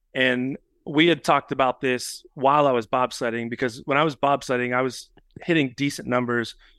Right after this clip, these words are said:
in the snatch and clean, where I was like, "Well, maybe when I'm done with bobsled, we'll do some weightlifting meets." So, uh, that was in his mind, and he actually reached back out to me. He's like, "So do you wanna go to do weightlifting now? You've had a few months off. Do, how do you feel?" I was like, "Yeah, let's do that."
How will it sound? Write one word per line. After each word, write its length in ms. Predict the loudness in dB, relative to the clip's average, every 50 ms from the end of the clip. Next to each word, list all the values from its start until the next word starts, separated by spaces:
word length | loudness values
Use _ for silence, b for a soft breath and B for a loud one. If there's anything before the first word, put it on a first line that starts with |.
| b b -8
in 120 | -6 -4 -4
the 60 | -2
snatch 340 | -2 0 0 0 0 0 -4
and 100 | -6 -4
clean, 320 | -2 -2 -2 -2 -4 -6 b b b b b b _ _ _ -2
where 160 | 0 2 2
I 80 | 4
was 160 | 2 2 2 0
like, 220 | 0 -2 -2 -4 -2
"Well, 320 | -2 0 0 -2 -4 -8 _ _ _ _ _ _ _ _ _ _ -20 -8 -2
maybe 260 | 2 2 2 4 4
when 120 | 2 2 2
I'm 100 | 2 2
done 120 | 2 2
with 80 | 2 2
bobsled, 380 | 0 0 0 -2 -6 -8 -6
we'll 120 | -6 -6 -4
do 280 | -2 -2 -2 -2 -4
some 220 | -6 -6 -6 -4 -2
weightlifting 440 | -2 -2 -2 -4 -6 -6 -4 -4
meets." 280 | -2 -4 -4 -6 -10 -16 _ _ _ _ _ _ _ _
So, 300 | -2 2 2 4 4 4
uh, 120 | 2 0 0 0
that 240 | 2 2 2 2
was 140 | 0 -2 -2
in 140 | -2 -2 0
his 220 | 0 -2 -2 0
mind, 260 | 0 0 0 0 -2 -2
and 80 | -2
he 120 | 0 0 0
actually 240 | -2 -2 -4 -6
reached 220 | -6 -6 -8 -6 -2
back 200 | -2 -2 0 2
out 180 | 0 -2 -2
to 100 | -4 -4
me. 100 | -4 -2
He's 140 | -2 -2 -2
like, 160 | -4 -4 -4
"So 120 | -4 -6 -4
do 80 | -4 -4
you 80 | -4
wanna 280 | -2 0 0 -2 -2 -4 _ _ _ _
go 120 | -2 -2 0
to 120 | -2 -2
do 160 | -4 -4 -2
weightlifting 420 | -2 -2 -2 -2 -4 -6 -4 -4 -2
now? 220 | 0 0 0 0
You've 160 | -2 -2 -2
had 120 | -2 0 0
a 40 | -2
few 160 | -4 -4 -2
months 220 | -2 -2 -2 -2
off. 320 | 0 2 2 0 0 -4 -10
Do, 100 | -6 -4
how 80 | -2 -2
do 60 | -4
you 60 | -4
feel?" 240 | -6 -4 -2 -2 0
I 40 | -2
was 100 | -2 -4
like, 140 | -8 -8
"Yeah, 140 | -6 -6 -6
let's 160 | -6 -8 -8
do 140 | -6 -4 -2
that." 180 | -2 -2 -4